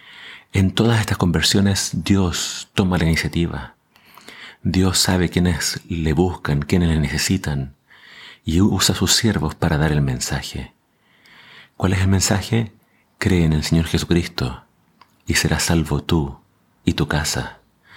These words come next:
Este pasaje tenemos que entender en su contexto. Se le dijo a este carcelero. Un carcelero era un soldado romano, y estos hombres eran hombres que obedecían órdenes. Eran hombres, digamos, de estructuras bien fijas.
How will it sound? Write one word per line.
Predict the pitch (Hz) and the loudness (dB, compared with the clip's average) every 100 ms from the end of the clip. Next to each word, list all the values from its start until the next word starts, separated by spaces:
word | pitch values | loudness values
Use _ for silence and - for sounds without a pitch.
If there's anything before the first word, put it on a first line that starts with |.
| - - - - - | -20 -20 -18 -18 -2
Este | 120 - | 0 0
pasaje | - 101 110 110 | -2 0 0 2
tenemos | 101 98 98 | 2 2 2
que | |
entender | 90 82 85 - - | 2 2 2 0 0
en | 92 | 0
su | 85 - | 0 0
contexto. | 78 76 87 - 73 62 - _ - - - | 0 0 -2 -2 -6 -8 -14 _ -20 -20 -6
Se | - | 0
le | 78 | 2
dijo | 85 87 92 87 - | 2 2 0 0 -2
a | 87 | -4
este | - 90 | -4 -2
carcelero. | 87 - 76 87 71 71 _ _ _ - - - | -2 -2 -2 -2 -4 -12 _ _ _ -20 -20 -2
Un | 113 | 0
carcelero | 113 113 - 101 101 | 2 0 2 2 2
era | 98 | 2
un | 90 | 2
soldado | - 76 85 85 | 0 2 2 2
romano, | 73 69 80 65 60 _ _ _ _ _ _ - - _ _ _ _ - | 0 0 0 -4 -8 _ _ _ _ _ _ -20 -20 _ _ _ _ -8
y | 80 80 69 | -2 2 2
estos | - - 87 | 0 -2 0
hombres | 90 85 82 | 2 2 2
eran | 85 90 | 2 2
hombres | 85 85 | 0 -2
que | 76 | 0
obedecían | 76 71 87 82 | 0 0 2 2
órdenes. | 85 73 69 - - - _ _ - - - | 0 -2 -4 -6 -12 -14 _ _ -20 -20 -6
Eran | 92 87 | -2 0
hombres, | 90 90 90 85 - | 2 0 0 -2 -4
digamos, | 80 87 85 82 - | -2 0 0 -2 -4
de | 80 | -6
estructuras | - - - 98 80 - | -4 -4 0 0 0 0
bien | 98 101 - | 2 2 0
fijas. | - 107 95 71 - - - | -2 -2 0 -4 -6 -8 -10